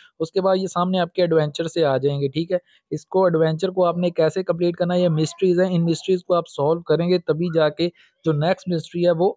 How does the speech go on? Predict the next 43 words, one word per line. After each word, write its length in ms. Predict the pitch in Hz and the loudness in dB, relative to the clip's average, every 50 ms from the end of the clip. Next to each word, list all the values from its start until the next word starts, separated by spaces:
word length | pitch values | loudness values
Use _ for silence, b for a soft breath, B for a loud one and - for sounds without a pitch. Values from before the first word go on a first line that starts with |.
| - 160 | -2 -2
अनलॉक 340 | 143 147 151 151 147 143 - | 0 0 2 0 0 0 -2
होगी, 240 | 135 127 127 135 135 | -2 -2 -2 -2 -4
ठीक 200 | 135 156 175 180 190 | -2 -2 -2 0 0
है। 80 | 185 185 b b b b - | -2 -2 b b b b -8
तो 100 | - 196 190 | -4 -2 0
इसको 300 | 175 175 - - 214 196 | 0 0 0 0 0 2
ध्यान 280 | 180 160 151 151 165 170 | 2 2 2 2 0 0
से 80 | 196 | 0
रखना, 260 | 175 160 165 170 180 175 | 0 0 0 0 0 0
थोड़ी 280 | 175 175 175 180 196 180 | 2 0 0 2 0 0
सी 100 | 185 175 | 0 0
अकल 200 | 160 - 180 180 | 0 0 2 0
आपको 300 | 170 160 160 - 180 175 | 0 0 -2 0 0 0
इसमें 240 | 160 - - 175 170 | 0 0 0 0 0
यूज़ 300 | 156 147 151 160 165 - | 0 2 0 0 0 0
करनी 180 | - 170 170 180 | -2 0 0 0
पड़ेगी 280 | 170 175 170 170 175 175 | 0 0 0 0 -2 -2
तभी 240 | 170 160 151 160 170 | -2 -2 0 0 0
जाके 420 | 160 165 165 160 165 - - 160 156 | 2 2 0 0 0 -2 -4 -2 -2
ये 260 | 147 151 165 180 180 - _ _ _ _ _ | 0 2 0 0 -2 -4 _ _ _ _ _
सारी 240 | - 156 151 147 160 | -4 -2 -2 0 0
की 120 | 165 170 | -2 -4
सारी 240 | 156 - 151 151 165 | -2 -2 -2 -2 -2
कंप्लीट 420 | 160 - 151 147 151 147 147 147 147 | -2 -4 -4 -2 -2 -2 -2 0 0
हो 160 | 135 135 135 | 0 0 0
जाएंगी। 340 | 135 147 143 139 135 139 135 - | 0 0 -2 -2 -2 -4 -6 -4
सबसे 260 | - 175 175 - 226 | -2 -2 0 0 2
पहले 220 | 208 220 220 220 214 | 2 2 2 2 2
तो 120 | 220 220 | 2 2
हम 120 | 214 208 202 | 2 0 0
फैंटेसी 560 | - 185 175 175 175 190 180 - - 202 196 196 185 170 | 0 2 2 2 2 0 0 0 0 0 0 0 0 0
जो 180 | 160 185 196 - | 0 0 2 2
एडवेंचर 460 | 170 151 147 151 151 156 156 185 190 185 | 2 0 0 0 -2 -2 0 0 2 2
है 80 | 180 175 | 0 0
चैप्टर 360 | - - 160 151 - - 180 | 0 -2 -2 -2 -2 -2 -2
वन 340 | 170 151 156 165 175 180 180 | 0 2 0 0 0 0 0
है 80 | 175 165 | 0 0
या 100 | 170 160 | 0 0
चैप्टर 360 | 165 165 151 143 - 175 170 | 0 0 -2 0 0 0 0
ज़ीरो 260 | 151 143 151 156 175 | 0 0 0 2 4
है 60 | 185 180 | 4 4
उसके 260 | 196 - - - 170 | 2 0 0 -2 -2
अंदर 220 | 160 156 170 170 | 0 2 0 -2